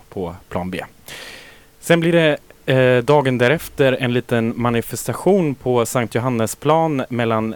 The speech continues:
eh, två och tre på eftermiddagen. "Vi bryter tystnaden, uppror mot mäns våld mot kvinnor." Då ska man, eh, uppmanas i eventet att man ska ta med egna plakat och kastruller, så då blir det riktigt uppror. Det är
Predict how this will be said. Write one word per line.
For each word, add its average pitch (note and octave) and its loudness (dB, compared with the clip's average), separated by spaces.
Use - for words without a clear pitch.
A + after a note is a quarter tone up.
eh, G#2 -4
två A2 -2
och - -10
tre D3+ -4
på - -8
eftermiddagen. G#2 -4
"Vi C#3 -4
bryter C3+ -2
tystnaden, A#2 -4
uppror B2+ 0
mot A2 -6
mäns G#2+ -4
våld G2+ -2
mot G2 -10
kvinnor." A#2 -4
Då B2+ -8
ska C3+ -2
man, B2+ 0
eh, A#2 0
uppmanas A#2+ -4
i A#2+ -2
eventet A#2 -4
att - -10
man A#2+ 0
ska - -8
ta B2 -6
med C3+ -2
egna D3 0
plakat E3 -2
och C3 -8
kastruller, C3 -2
så B2 0
då C#3 -8
blir C3 -2
det B2 0
riktigt C3 -4
uppror. A2+ -2
Det C3 2
är B2 0